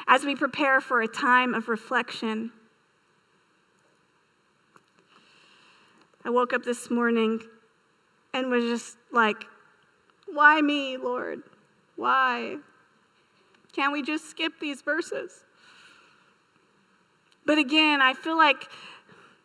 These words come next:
the way of Jesus compels us to look again at our hearts. That God's desire is to take our hearts and mold them and shape them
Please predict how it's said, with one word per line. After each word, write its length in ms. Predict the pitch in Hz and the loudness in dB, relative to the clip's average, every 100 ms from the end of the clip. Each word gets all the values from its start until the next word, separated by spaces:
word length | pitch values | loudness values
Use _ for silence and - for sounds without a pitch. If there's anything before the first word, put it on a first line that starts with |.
| _ | _
the 100 | 269 | 0
way 300 | 262 277 330 | 4 4 4
of 100 | 311 | 0
Jesus 600 | - 311 302 302 277 - | 0 0 0 0 -6 -6
compels 600 | - 269 - 262 285 285 | -6 -4 0 4 4 4
us 220 | 285 269 | -2 -2
to 120 | - | -6
look 320 | 262 240 247 269 | -4 -2 -2 -4
again 240 | 240 240 | -6 -4
at 80 | 220 | -4
our 120 | 202 | -4
hearts. 640 | - 202 202 - - - - _ _ _ _ _ _ _ _ _ _ _ _ _ _ _ _ _ _ _ _ - | -4 -2 -2 -6 -20 -20 -20 _ _ _ _ _ _ _ _ _ _ _ _ _ _ _ _ _ _ _ _ -6
That 140 | 269 | -2
God's 340 | 247 285 294 - | 8 10 10 4
desire 720 | 277 254 262 269 294 285 285 | -4 8 12 12 10 6 4
is 260 | - 262 - | 2 0 -2
to 120 | 254 | -6
take 360 | - 294 294 | 0 0 2
our 180 | 277 240 | 4 2
hearts 680 | - 277 269 285 - - - - - - | 2 4 4 4 -2 -12 -18 -20 -20 -8
and 260 | - 262 247 | -2 0 2
mold 400 | 262 294 320 269 | 4 4 4 0
them 200 | 311 302 | -2 -2
and 160 | 247 226 | -2 -4
shape 580 | - 294 302 320 - | -2 2 2 0 -6
them 400 | 302 294 294 294 | -6 -2 -2 -4